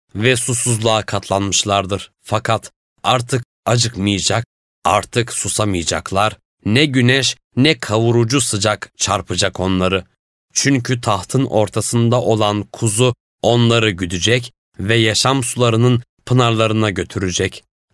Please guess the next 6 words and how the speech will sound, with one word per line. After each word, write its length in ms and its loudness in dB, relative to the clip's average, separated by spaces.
Tanrı 380 2
gözlerinden 800 2
bütün 400 0
yaşları 520 0
silecek. 640 -4
Vahiy 460 2